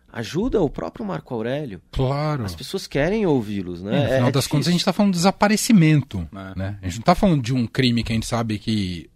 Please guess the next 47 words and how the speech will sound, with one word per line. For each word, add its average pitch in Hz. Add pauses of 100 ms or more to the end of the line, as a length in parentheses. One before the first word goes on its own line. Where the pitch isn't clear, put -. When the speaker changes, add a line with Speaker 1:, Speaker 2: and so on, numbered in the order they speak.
Speaker 2:
pode 113
ser 139
que 254
no 269
final 127
se -
descubra 143
foi 190
um 190
crime, 127
mas 110 (380)
em 143
tese 127
é 110
um 143
desaparecimento 180
de -
uma 302
criança. 135 (140)
Como 277
ninguém 131
quer 120
ajudar 110 (300)
a 113
achar 120
uma 110
criança -
desaparecida, 117
né? 113 (320)
Speaker 1:
Isso 165
é -
uma 170
coisa 170
muito 170
doida 160
que -
você 104
falou, 101
né? 101
Porque 120
por 127
muito 180
tempo 151
eu 139
construí 143
essa 147
criança, 117